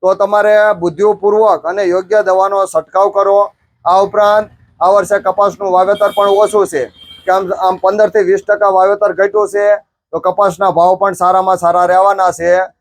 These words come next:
તો આપણે ઓછા ખર્ચે વધારે ઉત્પાદન મળે અને ઓછી દવાના ખર્ચે આપણે કપાસ કઈ રીતે પૈસા બચાવી શકીએ અને કપાસનું સારું ઉત્પાદન લઈ શકીએ,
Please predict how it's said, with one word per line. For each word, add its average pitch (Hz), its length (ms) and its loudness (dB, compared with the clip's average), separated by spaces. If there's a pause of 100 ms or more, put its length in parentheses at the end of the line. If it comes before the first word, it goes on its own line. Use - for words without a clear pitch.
(260)
તો 180 60 0
આપણે 190 440 2
ઓછા 180 400 0
ખર્ચે 196 520 0
વધારે 170 400 0
ઉત્પાદન 185 760 0 (420)
મળે 175 400 2 (340)
અને 202 340 2 (500)
ઓછી 190 280 0
દવાના 214 380 2
ખર્ચે 214 300 -2
આપણે 208 260 0
કપાસ 202 440 0
કઈ 208 180 2
રીતે 208 340 2
પૈસા 185 360 0
બચાવી 190 380 0
શકીએ 196 300 -4
અને 190 160 0
કપાસનું 180 440 -2
સારું 175 280 0
ઉત્પાદન 175 560 0
લઈ 190 160 2
શકીએ, 185 520 0